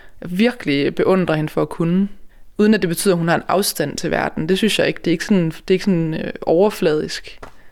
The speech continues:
Og så tror jeg også, altså, men det er jo så, det har jo så ikke noget, jeg har for hende, men altså, jeg synes virkelig også det der med sådan at, at bo her i det her lyse rum, og, øh, altså, der er bare sådan, der er,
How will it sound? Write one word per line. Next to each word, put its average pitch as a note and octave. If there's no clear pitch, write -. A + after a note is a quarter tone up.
Og D#3
så E3+
tror C4
jeg F3+
også, C#3+
altså, A#2+
men -
det E3+
er G3
jo G3+
så, F#3+
det G#3
har F#3
jo D#3
så E3+
ikke E3
noget, E3
jeg E3+
har E3+
for D3+
hende, F3
men G#3
altså, -
jeg E3+
synes D4+
virkelig F3
også E3+
det F3+
der E3
med D#3+
sådan E3
at, D#3+
at F#3
bo A3
her F3+
i D#3
det E3
her F3
lyse F3
rum, G#3
og, D3+
øh, D#3
altså, F3+
der F#3
er F3
bare F3
sådan, F#3+
der F3
er, F3